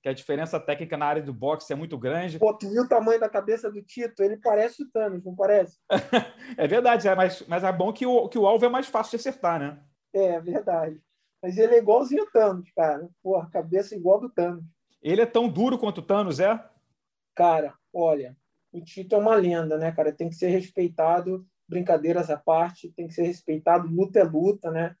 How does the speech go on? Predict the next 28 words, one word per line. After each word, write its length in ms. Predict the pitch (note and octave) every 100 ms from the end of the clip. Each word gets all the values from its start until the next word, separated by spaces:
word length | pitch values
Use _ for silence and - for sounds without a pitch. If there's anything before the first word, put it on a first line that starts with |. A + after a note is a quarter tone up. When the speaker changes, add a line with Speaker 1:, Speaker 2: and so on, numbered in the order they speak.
| _ _ _ _
Speaker 2:
Tem 140 | F3+ F3+
que 80 |
levar 240 | F3+ D#3+ E3
a 20 |
sério, 540 | D#3+ - D3+ D#3+ E3+
tô 160 | E3 E3+
treinando 380 | E3 D#3+ D#3+ F3+
muito, 320 | D#3+ F3 F3+
tô 100 | -
levando 340 | E3+ E3 E3 E3+
a 40 |
sério. 520 | E3 - D3+ E3+ G3 - _ _ _ _ -
E 140 | F3+
vai 180 | A3 B3
ser 200 | - A#3+
um, 340 | B3+ C#4+ C#4
vai 100 | A3
ser 140 | F#3+ G#3+
uma 160 | A#3+
guerra, 360 | C#4 G#3+ F#3 F3
né? 140 | F3
Subiu 320 | E3 F3 F3
ali 140 | A3 A#3
dentro, 360 | F#3 G3+ -
é 40 | B3+
guerra, 380 | B3 F#3+ D#3 D#3
né, 160 | E3 E3
cara? 220 | C#3